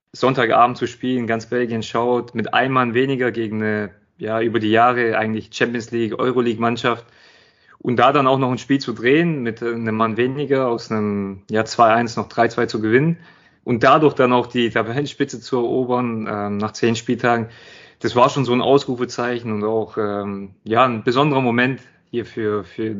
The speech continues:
für den Verein. Und ich glaube auch für Fußball Belgien, weil wir hatten jetzt schon echt Kracher in den ersten zehn Spielen und ja, man wird zwar respektiert, aber doch irgendwo auch belächelt. Ähm, okay, das ist eine Momentaufnahme, heißt dann immer, aber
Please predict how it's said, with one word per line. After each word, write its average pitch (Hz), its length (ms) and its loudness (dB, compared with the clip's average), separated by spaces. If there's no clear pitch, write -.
für - 120 -12
den 107 100 -4
Verein. 123 480 2
Und 120 240 -4
ich - 80 -8
glaube 139 180 6
auch 160 80 4
für 135 720 4
Fußball 160 320 0
Belgien, 131 320 2
weil 107 100 -2
wir 107 100 -4
hatten 123 160 -6
jetzt 123 220 -4
schon 117 180 -6
echt 131 280 -6
Kracher 131 500 -2
in 117 140 -6
den 120 100 -4
ersten 120 460 -4
zehn 123 240 0
Spielen 135 380 0
und 107 180 -2
ja, 131 180 2
man 139 120 4
wird 165 140 6
zwar 156 360 4
respektiert, 160 640 2
aber 127 160 0
doch 143 160 0
irgendwo 143 380 2
auch 127 200 0
belächelt. 143 680 2
Ähm, 117 560 -6
okay, 120 260 -4
das 120 140 -2
ist 113 80 -8
eine 104 80 -4
Momentaufnahme, 120 960 0
heißt 117 260 -4
dann 113 140 -6
immer, 123 220 -4
aber 101 360 -6